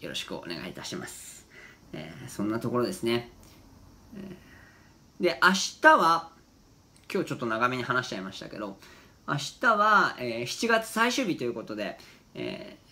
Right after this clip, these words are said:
ー、毎月やってる活動報告の動画、えー、アップします。今年、えー、今月は、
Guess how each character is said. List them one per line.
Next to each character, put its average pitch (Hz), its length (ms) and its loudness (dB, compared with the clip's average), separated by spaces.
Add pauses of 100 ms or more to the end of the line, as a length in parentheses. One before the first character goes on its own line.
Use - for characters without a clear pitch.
(380)
ー、 - 40 -6
毎 127 280 0
月 - 220 -4
や 117 100 2
っ - 40 -8
て 113 140 -4
る 113 260 -2
活 - 240 -10
動 139 140 2
報 135 140 -2
告 110 200 -8
の 101 120 -6
動 98 140 -6
画、 98 280 -6 (300)
え - 220 -12
ー、 - 80 -8
ア - 40 -8
ッ - 40 -12
プ - 80 -12
し 98 100 -8
ま 104 120 -2
す。 - 260 -18
今 185 200 -2
年、 208 240 0 (260)
え 135 120 0
ー、 127 60 -8
今 240 200 0
月 208 220 0
は、 165 320 6